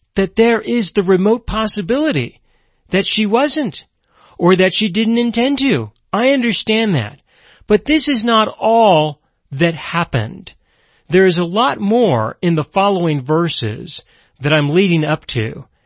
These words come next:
And so I want you to be patient with me and just recognize what I'm saying. I'm not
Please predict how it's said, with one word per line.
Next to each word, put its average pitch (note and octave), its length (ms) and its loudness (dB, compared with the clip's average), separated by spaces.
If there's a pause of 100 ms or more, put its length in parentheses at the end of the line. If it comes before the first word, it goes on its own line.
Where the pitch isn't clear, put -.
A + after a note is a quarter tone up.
(140)
And E3 140 0
so F3+ 100 -2
I E3+ 100 4
want G3 240 -2
you C#4+ 100 -4
to B3+ 60 -2
be G#3 120 -2
patient F#3+ 420 -4
with C3+ 200 -2
me A2+ 300 -4 (300)
and D#3 240 0
just A3 460 -2
recognize C#3+ 840 -4
what C3 200 -2
I'm A3+ 240 -4
saying. C3 420 -4
I'm C3 120 -4
not C#3+ 200 -2